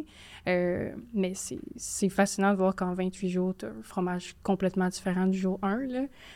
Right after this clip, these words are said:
Fait que ouais, c'est ça qu'on faisait. Puis pour cet automne, on y va avec quelque chose de très, très simple, c'est-à-dire...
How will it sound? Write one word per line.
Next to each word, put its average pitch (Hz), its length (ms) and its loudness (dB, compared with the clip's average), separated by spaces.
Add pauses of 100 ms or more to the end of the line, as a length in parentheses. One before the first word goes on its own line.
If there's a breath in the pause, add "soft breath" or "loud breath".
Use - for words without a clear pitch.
(100)
Fait 202 80 4
que 196 100 -2
ouais, 190 60 2
c'est 190 180 -8
ça 214 120 -2
qu'on 202 160 0
faisait. 196 320 2
Puis - 220 -8
pour 196 220 -2
cet 202 260 0
automne, 214 540 6
on 185 300 0
y 185 80 2
va 196 140 8
avec 196 140 6
quelque 190 120 0
chose 208 260 2
de 185 120 4
très, 202 240 0
très 202 220 4
simple, 220 340 4
c'est-à-dire... 190 560 0